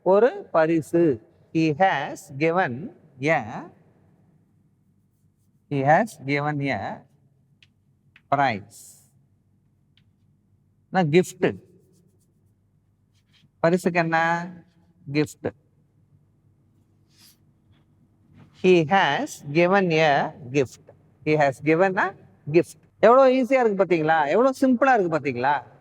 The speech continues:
இந்த ஒரே ஒரு சின்ன ஒரு இன்ஃபர்மேஷன் மட்டும் நீங்க பார்த்துக்கணும். Give, gave, given. Present,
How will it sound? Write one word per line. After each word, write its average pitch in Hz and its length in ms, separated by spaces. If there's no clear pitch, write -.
இந்த 254 300
ஒரே 214 300
ஒரு 254 260
சின்ன 247 480
ஒரு 220 240
இன்ஃபர்மேஷன் 233 600
மட்டும் 208 320
நீங்க 254 520
பார்த்துக்கணும். 180 540
Give, 285 360
gave, 240 480
given. 185 340
Present, 233 520